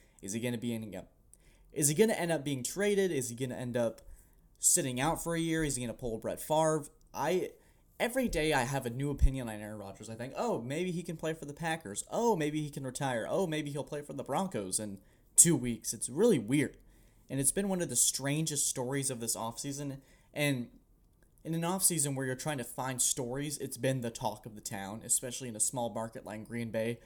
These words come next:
They've eaten the story up, this feud between Green Bay and the owners and the G M. It's just, oh, it makes my head hurt sometimes 'cause I'm like, "Oh, just get, get to play football." But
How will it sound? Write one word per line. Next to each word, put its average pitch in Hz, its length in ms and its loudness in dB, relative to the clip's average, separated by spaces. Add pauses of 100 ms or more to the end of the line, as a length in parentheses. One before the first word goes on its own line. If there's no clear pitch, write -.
(200)
They've 120 180 -4 (260)
eaten 185 340 -4
the 117 80 -6
story 110 520 -4
up, 95 220 -4
this 92 340 -2 (400)
feud 151 420 -2
between 117 420 -6
Green 131 280 -2
Bay 123 420 0 (360)
and 110 160 -6
the - 80 -6 (120)
owners 147 580 0 (280)
and 107 100 -12
the 98 60 -10
G 123 320 -6
M. 135 400 0
It's 123 180 -4
just, - 220 2
oh, 123 400 -2 (180)
it 139 120 -10
makes 160 260 0
my 127 80 0
head 143 260 0
hurt 123 220 -4
sometimes 98 420 -2
'cause - 100 -2
I'm 113 80 -6
like, 117 140 -6
"Oh, 151 120 0
just 147 280 -2
get, 180 280 -8
get - 100 -6
to 190 80 -8
play 156 180 -6
football." 139 440 -8
But 113 200 -10